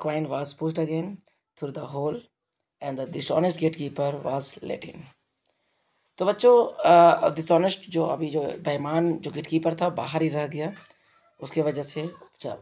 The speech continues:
पैसे भी वापस मिल गए हैं इसको। अ, अब एक चीज़ जानते हैं बच्चों, जैसी करनी वैसी भरनी, हमने सुना हुआ tit for tat, वैसे ही है।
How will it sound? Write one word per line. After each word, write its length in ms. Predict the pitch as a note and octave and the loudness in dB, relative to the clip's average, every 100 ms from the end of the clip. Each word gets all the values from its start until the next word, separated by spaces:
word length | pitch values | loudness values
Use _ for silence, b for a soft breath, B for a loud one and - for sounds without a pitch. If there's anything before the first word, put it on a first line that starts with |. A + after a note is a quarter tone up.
| - | -16
पैसे 260 | B2 - | -12 -6
भी 60 | D3+ | -2
वापस 320 | D3+ C#3+ D3 | -2 -2 -4
मिल 120 | D3 C#3 | -6 -8
गए 120 | C#3+ | -8
हैं 80 | C#3 | -8
इसको। 320 | C#3+ C3+ C#3+ D3 - B B B B B | -8 -10 -12 -14 -20 B B B B B
अ, 300 | D#3+ D#3+ - | 0 2 4
अब 100 | E3 | 4
एक 140 | F#3 | 2
चीज़ 160 | F#3+ A3+ | -2 0
जानते 320 | F#3+ F3+ E3+ | 2 2 0
हैं 100 | F#3+ | 0
बच्चों, 340 | E3 E3 E3 E3+ | 0 -2 -4 -2
जैसी 340 | D3 C#3+ E3 | -4 -2 0
करनी 280 | D#3+ D3+ D#3+ | 2 2 0
वैसी 280 | C#3+ C#3+ D#3 | -2 -4 -2
भरनी, 260 | D3+ C#3 | -2 -2
हमने 180 | D3 C#3+ | -4 -4
सुना 260 | D#3 C#3 C#3+ | -6 -4 -4
हुआ 280 | D3 D3+ - C#3 | -2 -6 -10 -18
tit 140 | D#3+ - | -12 -4
for 140 | C#3+ | -4
tat, 340 | C#3 C#3 C#3+ D3 _ _ _ b b b | -2 -4 -4 -8 _ _ _ b b b
वैसे 260 | C3 C3+ D3+ | -8 -6 -8
ही 80 | D3 | -8
है। 300 | D3+ D3+ | -10 -12